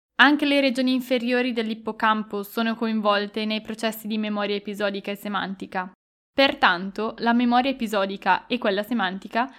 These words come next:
sembrano condividere delle reti. Una funzione cognitiva specifica, come la memoria episodica, può combinare diverse reti neuronali, interconnesse e reciproche, responsabili per diverse competenze cognitive.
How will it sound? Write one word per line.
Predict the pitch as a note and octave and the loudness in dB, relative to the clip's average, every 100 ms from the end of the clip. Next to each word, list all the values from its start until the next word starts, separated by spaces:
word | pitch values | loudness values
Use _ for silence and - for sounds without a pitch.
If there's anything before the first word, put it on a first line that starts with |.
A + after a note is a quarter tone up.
| _ _ | _ _
sembrano | - E4 D4 A#3+ A#3 | 2 4 4 4 2
condividere | A#3+ B3 D#4+ A#3 G#3+ G#3+ | 2 2 2 2 0 -2
delle | G3+ G3+ G3 | -2 -2 -4
reti. | F#3+ F#3 - G3+ G3+ _ _ - | -6 -8 -8 -8 -10 _ _ -2
Una | D#4 E4 | 0 0
funzione | D#4+ C#4+ C#4+ C#4+ | 0 0 0 0
cognitiva | C#4+ C4+ C4 C4 B3+ | 0 2 2 2 -4
specifica, | B3+ B3+ B3+ A#3+ A#3 A#3 A3 A3+ | -4 -6 -4 -4 -4 0 0 0
come | A#3 A#3 | 0 2
la | A3+ | 2
memoria | A#3 G#3+ G#3 | 0 0 -2
episodica, | G#3 A3+ G#3+ G3 G3+ A#3+ A#3+ - - | -4 -4 -2 -2 -2 2 2 0 2
può | E4 | 2
combinare | E4 D4 C#4+ C4 A3+ A3 | 4 2 2 4 2 0
diverse | A#3 A#3+ A#3+ C4+ C4+ | 2 2 2 -2 -2
reti | A3 A3 | 0 -2
neuronali, | G#3+ G#3 G#3 G3 F#3 F#3+ - | -2 -2 -2 -2 -2 -4 -2
interconnesse | B3 A#3 A3 - C#4+ C4+ - - B3 - | 0 0 -2 -2 0 0 -2 -4 -4 0
e | A3+ | 0
reciproche, | G#3 G#3+ F3+ G3 F#3+ F#3+ F#3+ - | 0 -4 -10 -10 -8 -8 -10 -2
responsabili | A#3 A#3 B3+ B3+ A3 F#3+ A3 D4+ | -2 2 0 4 4 4 2 2
per | C4+ A#3 | 0 0
diverse | B3 F#3+ G#3 A3+ | 0 -2 -2 -4
competenze | A#3 A#3 A#3+ G3 G3 G#3 | -2 -2 -2 -4 -6 -6
cognitive. | G3+ G3+ G3+ G3 - G3 - | -6 -6 -6 -8 -6 -8 -10